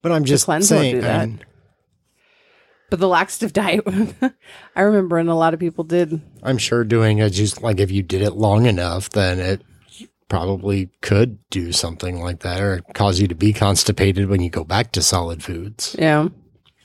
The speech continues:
Speaker 2: Speaking of that, we'll get to one on that. Uh, but then there were the nineteen fifties, and it was the cabbage soup. But, again, with the cabbage soup diet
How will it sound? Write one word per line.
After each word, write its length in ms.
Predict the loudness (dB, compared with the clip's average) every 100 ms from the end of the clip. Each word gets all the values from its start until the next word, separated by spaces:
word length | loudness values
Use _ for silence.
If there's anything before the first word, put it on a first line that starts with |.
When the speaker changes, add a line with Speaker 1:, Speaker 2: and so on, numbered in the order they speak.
| _ _ _ _ _ _ _ _ _ _ _ _ _ _ _ _ _ _ _ _ _ _ _ -12
Speaker 2:
Speaking 520 | -8 -2 -2 0 -2
of 60 | 0
that, 260 | -2 -4 _ -20 _
we'll 140 | -4 0
get 200 | 0 0
to 140 | -10
one 160 | -6 -4
on 140 | -2
that. 280 | -2 -4 -6 _ _ _ _ 2
Uh, 300 | 2 0 -6 _ _ _ -2
but 80 |
then 100 | 0 2
there 120 | 4
were 100 | 4
the 80 | 4
nineteen 400 | 2 0 -2 -4
fifties, 540 | -4 -4 -2 -4 -2
and 80 | -4
it 60 |
was 140 | -4 -6
the 100 | -6
cabbage 420 | -4 -4 -4 -10
soup. 300 | -6 -8 -8 -18 _ _ _ _ _ _ -20 _ _
But, 340 | 2 2 0 -8 _ _ _ _ _ _ _ _ _
again, 500 | -8 0 2 2 -2 -10 _
with 160 | -6 -4
the 80 |
cabbage 480 | -4 0 0 0 -6
soup 400 | -8 -4 -4 -6
diet 640 | -4 -2 0 -2 -4 -6 -20